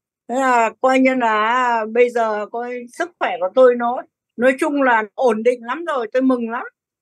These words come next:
Chứ nếu không có duyên thì có lẽ là coi như là rồi bệnh tật nó cứ kéo dài mãi thì cũng khổ lắm. Cho nên là, là tất cho cả là coi như là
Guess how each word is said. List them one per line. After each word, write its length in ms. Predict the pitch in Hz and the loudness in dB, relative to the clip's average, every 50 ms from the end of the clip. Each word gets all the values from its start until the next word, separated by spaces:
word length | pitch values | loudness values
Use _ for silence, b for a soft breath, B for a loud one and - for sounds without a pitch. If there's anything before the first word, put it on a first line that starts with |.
| _ _ _ _ _ _ _ _ _ _ _ _ _ _ _ _ _ _ _ _ _ _ _ _ _ _ _ _ _ _ _ _ _ _ _ _ _ _ _ _ _ _ _ _ _ _ _ _ _ _ _ _ _ _ _ _ _ _ _ _ _ _ _ _ _ _ _ _ _ _ | _ _ _ _ _ _ _ _ _ _ _ _ _ _ _ _ _ _ _ _ _ _ _ _ _ _ _ _ _ _ _ _ _ _ _ _ _ _ _ _ _ _ _ _ _ _ _ _ _ _ _ _ _ _ _ _ _ _ _ _ _ _ _ _ _ _ _ _ _ _
Chứ 120 | - 277 302 | -16 -10 -4
nếu 140 | 330 339 339 339 - | -2 -2 -2 -2 -4
không 160 | 359 339 320 | -8 -6 -4
có 140 | 339 349 330 | -4 -6 -4
duyên 240 | 311 349 339 330 330 311 285 | -2 -2 -2 -2 0 -2 -2
thì 120 | 269 262 254 | -2 -2 -2
có 160 | 285 302 320 | -2 0 0
lẽ 200 | 311 311 302 339 | -2 -2 -4 -4
là 340 | 359 311 285 269 254 247 240 - | -2 -2 0 0 0 -2 -2 -4
coi 240 | 285 302 311 294 294 | -6 -6 -6 -6 -8
như 140 | 294 294 | -8 -8
là 640 | 294 277 269 254 247 247 247 262 285 277 262 254 269 - _ _ _ _ _ _ _ | -6 -4 -4 -2 -2 -2 -2 -2 -4 -4 -6 -8 -10 -14 _ _ _ _ _ _ _
rồi 180 | - 254 254 247 | -2 -2 0 2
bệnh 220 | 247 254 254 233 | 2 2 0 0
tật 100 | 277 269 | -4 -6
nó 160 | 254 240 262 269 | -6 -6 -8 -8
cứ 120 | 330 330 330 | -10 -10 -6
kéo 140 | 330 330 349 359 330 | -6 -6 -6 -2 -2
dài 220 | 311 285 277 262 254 | 0 0 0 0 -2
mãi 260 | 254 254 269 302 427 427 | -4 -4 -4 -6 -10 -16
thì 120 | 339 277 240 | -16 -18 -16
cũng 160 | 269 285 302 | -16 -18 -18
khổ 300 | 302 - 277 269 240 214 | -16 -6 -4 -4 -2 -2
lắm. 200 | 208 226 247 339 - - _ _ _ _ _ _ _ _ _ _ _ _ _ | -2 -4 -4 -6 -8 -14 _ _ _ _ _ _ _ _ _ _ _ _ _
Cho 100 | 254 254 | -14 -10
nên 220 | 262 277 277 277 269 | -6 -4 -4 -2 -2
là, 180 | 262 247 240 240 | -4 -4 -6 -6
là 340 | 240 233 226 226 226 226 _ _ _ _ _ _ _ _ _ _ _ _ _ _ _ _ _ _ _ _ _ _ | -6 -4 -4 -4 -4 -6 _ _ _ _ _ _ _ _ _ _ _ _ _ _ _ _ _ _ _ _ _ _
tất 160 | - 415 - - | -12 -12 -6 -4
cho 160 | 359 339 339 | -4 -2 0
cả 420 | - 302 262 220 196 185 185 185 190 | 0 0 0 0 0 -2 -4 -6 -8
là 260 | 208 214 214 214 208 214 - | -10 -12 -10 -10 -12 -8 -4
coi 200 | 254 262 262 262 | -4 -4 -4 -4
như 160 | 262 269 269 | -6 -6 -6
là 600 | 262 247 226 214 208 214 226 240 247 240 240 233 | -6 -6 -6 -6 -6 -6 -6 -6 -8 -8 -10 -10